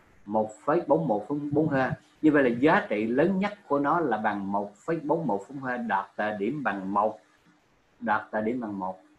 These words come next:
Ha. Hoặc là nó cũng một phẩy bốn một bốn hai nhưng đạt tại điểm bằng ba.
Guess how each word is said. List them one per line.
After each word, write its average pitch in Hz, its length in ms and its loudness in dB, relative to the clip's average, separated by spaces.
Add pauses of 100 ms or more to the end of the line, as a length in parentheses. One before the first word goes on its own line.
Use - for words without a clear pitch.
(320)
Ha. 127 220 -2 (500)
Hoặc 135 300 2
là 127 320 4 (500)
nó 143 360 2
cũng 151 180 -2
một - 200 0
phẩy 160 160 0
bốn 170 160 0
một 123 120 0
bốn 139 160 -2
hai 127 180 0
nhưng 127 120 -4
đạt 104 180 -2
tại 110 100 -6
điểm 127 80 -4
bằng 107 120 -4
ba. 117 220 0